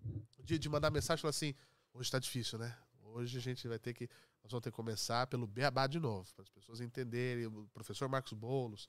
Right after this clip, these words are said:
grandes cientistas que a gente vai, é, conversando, e aí eu falo com toda a humildade, aí tem que ter um comunicador, tem que ter humildade. Fala assim, "Você que é professor, professora, cientista, você deu aula pra muita gente, né? Do zero, dei, dei aula. Tá, mas explica pra mim",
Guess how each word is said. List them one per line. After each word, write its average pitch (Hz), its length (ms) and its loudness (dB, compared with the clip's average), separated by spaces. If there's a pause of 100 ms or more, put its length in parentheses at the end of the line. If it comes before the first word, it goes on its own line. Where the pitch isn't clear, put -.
(360)
grandes 196 560 6
cientistas 147 580 4
que - 80 -2
a 135 60 4
gente 139 220 0
vai, 135 260 4 (340)
é, 123 140 0
conversando, 151 640 4
e 151 160 2
aí 160 80 6
eu 180 100 6
falo 165 340 2
com 151 220 -6
toda 220 220 10
a - 20 8
humildade, 131 400 4
aí 131 60 0
tem 165 120 -2
que - 60 -10
ter - 80 2
um 165 80 4
comunicador, 135 500 2
tem 139 140 -2
que 135 60 -6
ter 156 60 4
humildade. 135 520 0 (420)
Fala 147 60 -4
assim, 131 460 0
"Você 123 200 -8
que 160 120 -4
é - 20 -2
professor, 117 640 -2
professora, 107 800 -4
cientista, 101 640 -8 (340)
você 139 240 2
deu 117 240 2
aula 127 140 6
pra 139 120 0
muita 160 300 2
gente, 104 300 -4
né? 107 200 -4
Do 123 120 -4
zero, 107 340 0
dei, 104 240 -2
dei 98 100 -8
aula. 98 140 -6 (460)
Tá, 131 100 2
mas 123 180 0
explica 175 440 4
pra 120 160 2
mim", 127 280 2